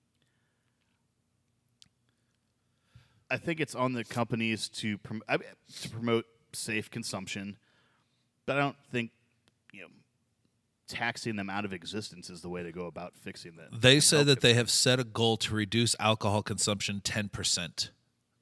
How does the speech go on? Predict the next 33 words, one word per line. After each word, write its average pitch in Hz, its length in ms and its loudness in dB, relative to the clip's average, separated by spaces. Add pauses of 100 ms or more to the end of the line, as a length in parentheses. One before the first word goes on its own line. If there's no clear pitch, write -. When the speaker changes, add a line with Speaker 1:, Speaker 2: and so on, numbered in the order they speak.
(220)
Speaker 2:
by 92 420 0
twenty 92 260 -8
twenty-five. - 560 -8 (1120)
Speaker 1:
Ten 104 180 -8
percent? 101 460 -10
So 107 80 -2
I - 20 2
have 101 100 -4
to - 80 -20
drink 101 340 -4 (1300)
two 107 200 -6
less 101 160 -4
beers 101 280 -8
a 98 60 -8
week? 101 280 -8 (380)
Speaker 2:
Apparently. 110 380 0 (160)
Speaker 1:
Okay. 104 220 -14 (1500)
Speaker 2:
I 196 100 2
don't 170 140 0
think 98 180 -2
that 101 100 -2
you 98 160 0
drinking 98 320 2
two 107 180 2
less 101 180 4
beers 98 280 2
a 90 40 -2
wa-, 110 260 2 (140)
week 127 280 6
is 101 80 0
going 101 220 -2
to 95 60 -2
save 101 300 2